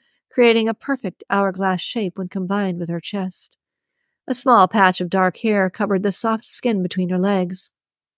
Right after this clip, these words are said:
He wouldn't touch her there. He never violated the women he cared for.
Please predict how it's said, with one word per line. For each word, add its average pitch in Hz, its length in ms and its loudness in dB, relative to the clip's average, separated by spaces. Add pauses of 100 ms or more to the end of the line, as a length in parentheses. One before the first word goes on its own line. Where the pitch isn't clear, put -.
(420)
He - 140 0
wouldn't 269 300 4
touch - 260 -6
her 175 120 -4
there. 170 380 -4 (880)
He 226 140 2
never 190 300 6
violated 175 580 6
the 180 80 2
women 175 220 0
he 170 100 0
cared 196 300 0
for. 170 420 -6